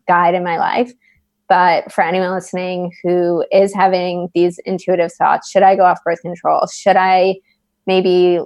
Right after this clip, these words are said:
take a look at my diet? Is it serving me? Is it not serving me? Um, should I not go on a run today? Or should I do a slow flow instead of a fast flow? Like, listen, because, um,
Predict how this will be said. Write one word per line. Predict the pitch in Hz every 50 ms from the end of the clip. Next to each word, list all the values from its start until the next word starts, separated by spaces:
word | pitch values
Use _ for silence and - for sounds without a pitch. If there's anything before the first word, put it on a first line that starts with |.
| - _ _ _
take | - - 190 180
a | 190
look | 180 175
at | 180 165
my | 170 175 175
diet? | 175 165 165 165 160 143 151 -
Is | - 190 185 196
it | 190 -
serving | - - 175 180 190 185
me? | 175 170 151 -
Is | - 190
it | 214 214
not | 202 220 226 233 226
serving | - 180 175 180 175
me? | 175 160 151 156 143 139 143 - -
Um, | 175 180 160 165 165 156 160 151 160 160 180 _ _ _
should | - - 196 180
I | 185 175 170 170 165 165 160 156 - -
not | 185 180 175 175 175 - - -
go | - 185
on | 185 180 185
a | 180
run | 180 196 180 190 233 240
today? | 220 220 185 175 185 175 160 151
Or | 156 156 147 165 160 - -
should | - - - 185
I | 180
do | 185 180 180
a | 180
slow | - - - - 175 185 214
flow | 220 - - - 180 202 202 -
instead | 156 165 170 - - 165
of | 175 156
a | 143 151 - _
fast | - 170 170 214 262 269 - - - - _
flow? | 196 175 156 147 143 156 151
Like, | 170 165 160 151 147 170 - _ _ _ _ _ _ _ _
listen, | 190 190 190 - 107 - - - _ _ _ _ _ _ _ _
because, | - 185 180 - 170 170 185 175 165 170 170
um, | - 156 160 165 156 160 170 165 180